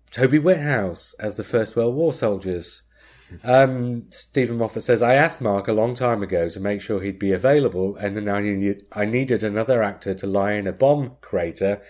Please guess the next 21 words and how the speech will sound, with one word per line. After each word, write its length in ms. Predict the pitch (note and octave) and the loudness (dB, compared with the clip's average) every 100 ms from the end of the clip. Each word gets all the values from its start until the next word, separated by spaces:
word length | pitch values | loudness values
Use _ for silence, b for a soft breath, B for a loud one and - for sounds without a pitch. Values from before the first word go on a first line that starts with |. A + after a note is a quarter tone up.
| B B | B B
and 220 | A2 G#2+ | -6 -6
talk 280 | - F#2+ F2+ | -4 -4 -2
in 140 | G#2 | -4
German. 520 | G#2 B2 A#2+ F#2+ F2 D#2+ B B B B | 4 6 6 4 -2 -8 B B B B
I 80 | A2+ | 0
thought, 420 | D3 B2+ A#2+ F#2 | 6 8 6 2
wouldn't 300 | G#2 C3+ C3+ | 2 4 2
it 80 | A2 | -2
be 100 | A2+ | 2
great 300 | A2+ G#2+ G#2+ | 6 6 4
if 160 | G2 | -6
we 80 | - | -2
got 240 | G#2 G2+ - | 0 0 2
Toby, 600 | D#3 E3+ G2 F#2 G2 - | 4 6 4 0 -2 -4
who 180 | A#2+ A2 | -2 0
is 140 | G2 | 0
also 480 | A#2+ A#2+ C3+ F2+ E2+ | 2 2 2 0 0
a 60 | F2 | 0
very 240 | F2+ F#2 | 0 0
fine 320 | F#2 G2 G2+ | 0 -2 -2
actor? 560 | A2+ A2 - G2+ F2 | -4 -6 -6 -6 -6